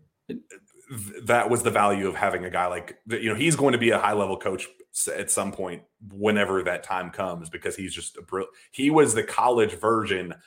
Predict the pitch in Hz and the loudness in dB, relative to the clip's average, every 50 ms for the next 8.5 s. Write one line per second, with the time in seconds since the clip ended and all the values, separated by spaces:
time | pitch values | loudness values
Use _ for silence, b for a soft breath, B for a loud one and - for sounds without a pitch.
0 | b b b b b _ 120 123 113 101 101 101 107 107 107 - - _ _ _ | b b b b b _ 4 4 4 4 4 2 2 2 0 -4 -12 _ _ _
1 | _ - 127 139 135 120 113 110 110 113 117 127 123 120 110 101 95 95 92 - | _ 0 0 2 2 2 2 2 4 6 6 4 4 2 -2 -4 -4 -2 2 2
2 | 101 98 92 90 92 95 90 104 98 95 87 90 95 104 101 90 80 69 - - | 4 4 4 2 0 -2 0 0 0 0 0 0 0 0 0 0 -4 -8 -10 -8
3 | - 104 107 101 110 123 143 143 - 151 143 139 139 B B B B B 120 135 | -4 -4 -4 0 2 0 0 0 0 -4 -6 -6 -8 B B B B B 2 4
4 | 120 135 139 151 131 120 123 135 131 120 113 110 107 104 101 101 - - - 131 | 4 6 4 4 4 6 6 6 6 6 4 4 4 2 0 0 0 0 2 2
5 | 131 127 123 117 107 107 104 101 104 113 107 104 95 92 92 - - - - 107 | 2 2 2 2 2 0 0 0 0 0 0 0 0 -4 -6 -6 -6 -4 -2 -4
6 | 107 104 107 107 101 95 95 - 107 104 104 104 98 101 95 - - 104 101 98 | -4 -4 -4 -6 -6 -8 -6 -4 -4 -4 -4 -4 -8 -10 -10 -8 -6 -4 -4 -4
7 | 92 - - _ 117 127 127 120 123 131 127 120 120 - - 120 120 117 117 113 | -6 -8 -10 _ -2 -2 -2 -2 -4 -6 -6 -4 -6 -2 0 2 2 2 0 -2
8 | 113 113 107 104 127 151 123 - B | -2 -2 0 0 2 2 2 0 B